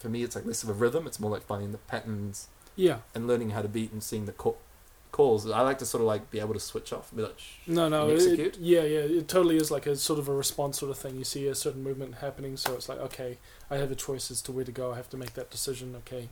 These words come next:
Speaker 2: now set myself up, whatever."
Speaker 1: 'Cause, like, a game
Speaker 2: Respond.
Speaker 1: like Hyper Light Drifter I played as well, which is kinda like two D version, like, fl-,
Speaker 2: Mm,
Speaker 1: top-down version
Speaker 2: mm.
Speaker 1: of that sort of thing. And it's, yeah, it's more responsive, and I find that more difficult personally than, like,
Speaker 2: Mm.
Speaker 1: something where it's, like, more, like, skill-based, pulling off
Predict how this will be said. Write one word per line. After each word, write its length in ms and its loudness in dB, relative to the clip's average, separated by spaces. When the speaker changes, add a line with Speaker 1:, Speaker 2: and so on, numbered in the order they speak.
Speaker 2:
now 380 -12
set 200 -6
myself 400 -8
up, 180 -8
whatever." 340 -8
Speaker 1:
'Cause, 140 -4
like, 160 2
a 100 0
game 240 0
Speaker 2:
Respond. 120 -6
Speaker 1:
like 140 -4
Hyper 300 0
Light 200 0
Drifter 240 -6
I 60 -4
played 220 -6
as 40 -10
well, 140 -2
which 100 -12
is 60 -12
kinda 360 -4
like 160 -6
two 140 -8
D 140 -4
version, 400 -6
like, 120 -6
fl-, 200 -8
Speaker 2:
Mm, 180 0
Speaker 1:
top-down 260 -4
version 160 -2
Speaker 2:
mm. 20 -6
Speaker 1:
of 60 -6
that 120 -6
sort 160 -6
of 60 -14
thing. 180 -10
And 80 -6
it's, 160 -8
yeah, 100 -2
it's 140 -8
more 140 -6
responsive, 520 -8
and 100 -4
I 20 -2
find 160 -4
that 180 -4
more 180 -6
difficult 360 -14
personally 380 -10
than, 160 -10
like, 200 -10
Speaker 2:
Mm. 140 0
Speaker 1:
something 220 0
where 80 4
it's, 120 -6
like, 200 -8
more, 120 -8
like, 120 -8
skill-based, 760 -2
pulling 200 0
off 140 -6